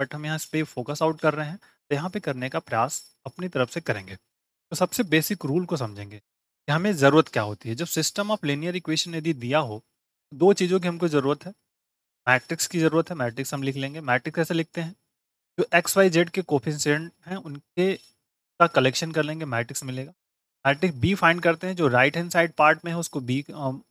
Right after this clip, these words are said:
फाइंड आउट होता है। उसके बाद rank of augmented matrix को फाइंड। इतना सारा वर्क आपको करना है। देखिए स्टूडेंट,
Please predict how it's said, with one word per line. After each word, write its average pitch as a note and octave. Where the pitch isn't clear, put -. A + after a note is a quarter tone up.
फाइंड C#3
आउट C#3+
होता C#3
है। D3
उसके -
बाद A3
rank D3+
of G3+
augmented D3
matrix C3+
को C3+
फाइंड। A2+
इतना C4+
सारा G3+
वर्क D#3
आपको C3+
करना G#2+
है। G2+
देखिए G#3+
स्टूडेंट, A#2+